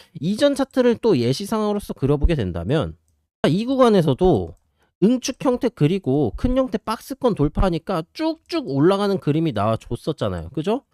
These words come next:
차트를 확대해서 살펴보게 된다면 상승 폭발의 형태 진행됐다라는 점 살펴보실 수가 있으실 겁니다.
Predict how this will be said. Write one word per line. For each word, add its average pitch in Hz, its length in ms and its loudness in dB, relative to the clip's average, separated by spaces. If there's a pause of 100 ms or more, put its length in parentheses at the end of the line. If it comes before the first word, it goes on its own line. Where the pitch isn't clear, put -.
(260)
차트를 214 340 -4
확대해서 214 300 -4
살펴보게 208 400 -2
된다면 143 500 0 (500)
상승 247 260 0
폭발의 233 380 2
형태 151 220 0
진행됐다라는 139 680 -2
점 87 120 -6
살펴보실 117 640 -4
수가 170 380 -4
있으실 117 380 -6
겁니다. 98 580 -6